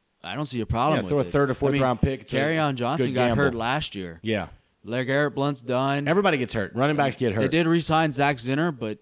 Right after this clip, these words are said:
Speaker 1: Zach
Speaker 2: Yeah.
Speaker 1: Zinner didn't do anything
Speaker 2: Yeah.
Speaker 1: last year.
Speaker 2: He's just a guy.
Speaker 1: So,
Speaker 2: Jack.
Speaker 1: the way I, the one question that I have, who do you think did the most or the best signings in free agency?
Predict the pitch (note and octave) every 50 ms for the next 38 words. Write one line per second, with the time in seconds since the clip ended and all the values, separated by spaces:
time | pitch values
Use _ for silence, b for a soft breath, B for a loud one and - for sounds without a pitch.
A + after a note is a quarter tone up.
0 | _ _ - B2 A2 A2+ B2+ D3 D3 B2+ C3+ E3 G3 E3 A#2 A2 G#2 G2 G2 G2+
1 | G2+ G2+ G2+ G2 G2 - F#2+ F#2 F#2 F2 D#2+ D2 C#2 C2 - F#2+ G2 G#2 A2 G2+
2 | G2 E2+ - E2+ - - E2 C#2+ E2 D2+ C#2+ C#2+ C2+ - - _ - - - D#3
3 | D#3+ D#3 D3 - - _ _ b b b b b b - C#3 C#3+ D#3 D#3+ D#3 D#3
4 | - _ _ B2+ - _ _ _ - B2+ C#3 D3 D#3+ E3+ F3 E3 - - D#3+ D#3
5 | D3 D3+ D3 C#3+ C3+ B2+ B2+ B2 B2+ B2 G#2+ B2 E3 G3 F#3 F#3 F#3 F3+ E3+ -
6 | - D3 C#3+ C#3 C3+ C3 - C3 B2 A2 A2 G2+ G2 G2+ G#2 A2+ A#2 A#2+ A#2+ B2
7 | A#2+ - - - - _ _ _ _ _ _ _ _ _ _ - A2+ A#2+ A#2+ A2+
8 | G2 F2+ _ - A2+ A#2 A#2 A2 G#2 F#2+ - - - - _ - - B2+ A#2 A2+
9 | A2+ G#2+ G#2 G2+ G2 G#2 F#2+ F2+ - G2 F#2+ F2+ E2+ E2 D#2+ - D2 D2 - -